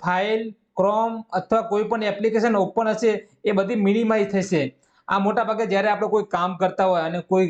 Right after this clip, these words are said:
આવતું હોય તો આપણે કોમ્પ્યુટરમાં શું કામ કરી રહ્યા છે તેને જાણ ના થવા દેવી હોય તો કોઈ આવે તો સીધો તમે Windows પ્લસ ડી કરશો તો જેટલી ફાઇલ હશે બધી મિનિમાઇઝ થઈ જશે. ત્યારબાદ ફરીથી તમે જો Windows પ્લસ ડી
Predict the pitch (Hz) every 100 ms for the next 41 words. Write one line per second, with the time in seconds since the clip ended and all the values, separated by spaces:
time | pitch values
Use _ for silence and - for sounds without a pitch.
0 | 165 160 160 190 170 147 170 170 165 185
1 | 190 - 160 170 185 175 190 185 - 170
2 | 180 175 175 180 185 170 160 147 - 180
3 | 185 139 147 180 196 196 185 175 180 170
4 | 156 - - _ _ 185 185 202 196 202
5 | 214 202 196 175 185 196 202 185 156 170
6 | 214 208 214 208 185 208 202 226 202 214
7 | 202 - _ 196 147 165 170 247 - 208
8 | 226 202 247 233 170 160 196 247 233 -
9 | 151 190 240 247 240 202 180 190 202 -
10 | - 202 214 240 - 180 185 226 233 233
11 | 233 233 180 185 226 - 226 202 180 220